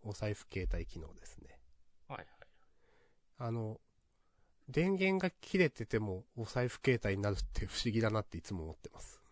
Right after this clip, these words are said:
Speaker 2: あー、でもiPhoneとかもなんかそういうことになってた気がする。
Speaker 1: うーん、なんかその、チッ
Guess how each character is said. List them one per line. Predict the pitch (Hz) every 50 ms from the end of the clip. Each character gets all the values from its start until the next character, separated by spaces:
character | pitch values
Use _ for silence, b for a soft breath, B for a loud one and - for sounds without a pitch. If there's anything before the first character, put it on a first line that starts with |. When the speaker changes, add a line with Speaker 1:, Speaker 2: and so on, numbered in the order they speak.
| b b b - - -
Speaker 2:
あ | 113 101 95 95 95 92 90 87 85 85 85 80 80 113
ー、 |
で | 123 123
も | 127 -
iPhone | 180 233 302 320 - 247 147 120 101
と | - -
か | -
も | 98 95
な | 90
ん |
か | - -
そ | - - 104
う | 101
い | 104 104
う | 107 - - - _ _ _ _ _ _ _ _ _ _ _
こ | - - 101
と | - 107
に | 92 87
な | 90 95 95
っ |
て | - -
た | 80 -
気 | - 80
が | 73
す | - - 73
る。 | - - - _ _ _ _ _ _ _ _ _ _ _ _ _ _ -
Speaker 1:
う | 127
ー | 117
ん、 | 113 110 110 113 113 110 110 110 120 160 196 196
な | 220 247
ん | 277
か | - - 135 120
そ | - 131
の、 | 123 123 120 120 113 110 107 - - - 311 247 -
チ | - -
ッ | 254